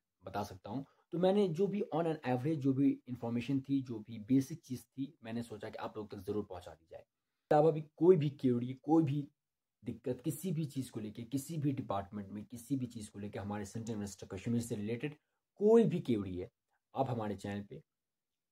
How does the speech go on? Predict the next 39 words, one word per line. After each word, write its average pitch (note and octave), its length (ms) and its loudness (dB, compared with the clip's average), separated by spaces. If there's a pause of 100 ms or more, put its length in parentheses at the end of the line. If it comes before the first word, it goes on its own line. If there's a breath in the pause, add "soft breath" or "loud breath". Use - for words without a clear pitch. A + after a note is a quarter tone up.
(580)
कोई G3+ 220 12
भी F3+ 140 6
query B2 340 6
है B2 300 0
आप G2+ 220 -6 (180)
comment C3 320 2
करें, D#3 300 0 (440)
मैं A2 200 0
ज़रूर B2+ 600 2
हमेशा C3+ 340 4 (240)
available A#2 380 2
हूँ D3 140 2
आप A2+ 180 -2
लोगों G#2+ 140 -2
को G#2+ 60 -4
रिप्लाई G#2 320 -4
करने B2 280 2
के C3+ 100 -2
लिए। D#3+ 240 -4 (300)
मैं A#2 80 -2
Instagram A#2 420 4
आईडी C#3 420 0
इस B2 160 -12
video A#2+ 200 0
के A#2+ 60 -10
एंड C3+ 220 -4
में C#3 80 2
डाल C#3+ 180 4
दूंगा, D#3 360 -2 (400)
और A#2 140 -4
बाकी D3 380 4
सारी D3 460 -2 (160)
information A#2 560 -4
कुछ B2+ 260 -10
भी C#3 100 0
चाहिए B2 440 -4 (160)
आप - 140 -14 (160)
comment C#3+ 260 2
करें, E3 260 -2